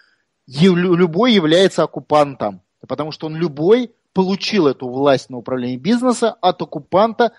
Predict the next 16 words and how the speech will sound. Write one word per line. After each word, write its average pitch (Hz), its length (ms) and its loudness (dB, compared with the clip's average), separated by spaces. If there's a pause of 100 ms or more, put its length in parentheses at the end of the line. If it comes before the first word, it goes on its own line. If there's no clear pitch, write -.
(120)
за 123 240 0
рубежом, 160 680 -4 (680)
причем 190 540 -2 (480)
вывезя 208 540 4
туда 196 260 2
заложников 139 640 -2
в - 60 -20
виде 127 180 -6
своей 120 240 -4
семьи, 156 460 -2
там, 151 240 0
э, 113 560 -4
детей 151 380 2
и - 20 -2
так 131 180 -2
далее. 90 220 -6